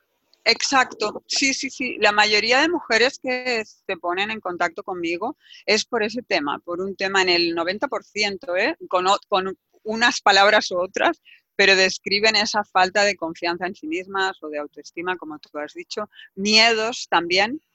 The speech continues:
mujeres que se sienten inseguras porque tienen miedos de, de diversa índole, ¿eh? Mm. Eh, falta de motivación también,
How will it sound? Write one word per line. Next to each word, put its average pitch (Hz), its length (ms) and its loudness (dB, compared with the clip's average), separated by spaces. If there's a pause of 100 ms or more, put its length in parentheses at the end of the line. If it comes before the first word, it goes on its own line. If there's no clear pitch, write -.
(260)
mujeres 185 500 -2
que 208 140 -6
se 185 100 -10
sienten 202 300 -4
inseguras 196 640 -4
porque 160 260 -8
tienen 175 360 -4
miedos 175 500 -2
de, 160 220 -4
de 156 140 -4
diversa 160 540 -2
índole, 147 520 -4
¿eh? 254 80 -4 (380)
Mm. 196 240 -10 (600)
Eh, 202 160 4
falta 233 360 4
de 190 80 0
motivación 175 800 -6
también, 208 460 0